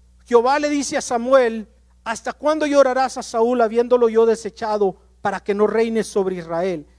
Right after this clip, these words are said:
Llena tu cuerno de aceite y ven, y te enviaré a Isaí de Belén,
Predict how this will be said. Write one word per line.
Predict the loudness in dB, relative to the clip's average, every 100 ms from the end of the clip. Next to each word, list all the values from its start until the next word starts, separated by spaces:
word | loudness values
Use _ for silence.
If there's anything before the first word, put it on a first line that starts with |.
| _ -12
Llena | -4 -2 -2
tu | -4 -6
cuerno | 0 0 2 -2
de | -4
aceite | -6 -4 -4 -2 -8 -8
y | -4
ven, | -4 -4 -8 _ -12
y | -8
te | -2 -2
enviaré | 0 -2 0 2
a | 0
Isaí | -2 -4 -4 -2
de | 0 0
Belén, | 2 0 0 0